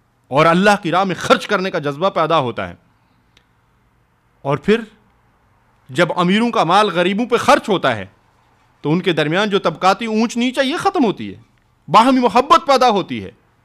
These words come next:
دل آپس میں جڑتے ہیں۔ اور پھر یہ زکوٰۃ،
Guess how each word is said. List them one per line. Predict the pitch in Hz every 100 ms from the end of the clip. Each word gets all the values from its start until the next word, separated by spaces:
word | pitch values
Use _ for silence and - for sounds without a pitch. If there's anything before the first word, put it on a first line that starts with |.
| _
دل | 170 262
آپس | 247 277
میں | 285
جڑتے | 247 277 - 294
ہیں۔ | 180 104 _ _ _ _ _ _ _ _ _ _ _ _ _
اور | 123
پھر | 123 233 247
یہ | 214
زکوٰۃ، | 143 123 185 208 -